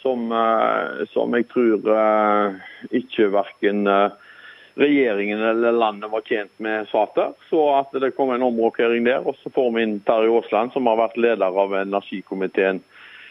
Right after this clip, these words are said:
eh, så langt, inn som ny, eh, statsråd. Eh, det er en med industribakgrunn ifra Telemark, som jeg håper kan, eh,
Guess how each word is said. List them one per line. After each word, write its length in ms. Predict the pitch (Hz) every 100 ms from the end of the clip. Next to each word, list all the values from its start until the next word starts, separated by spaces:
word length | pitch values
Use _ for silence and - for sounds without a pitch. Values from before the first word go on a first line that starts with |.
| - -
eh, 120 | 98 98
så 140 | 123 104
langt, 300 | 139 247 - - - 147 -
inn 200 | 135 104
som 160 | 123 123
ny, 160 | 120 110
eh, 140 | 110
statsråd. 580 | 107 127 110 151 208 277 - _ - - - -
Eh, 580 | 135 135 131 127 123 117
det 160 | 131 139
er 120 | 123
en 100 | 117
med 180 | 120 123
industribakgrunn 1040 | 123 - 127 107 107 - 120 123 127 107
ifra 560 | 113 120 - 101 110 107 -
Telemark, 420 | 127 107 143 214 _
som 100 | 147
jeg 120 | 139
håper 460 | 147 139 - 107 104
kan, 300 | 113 104 101
eh, 220 | 101 104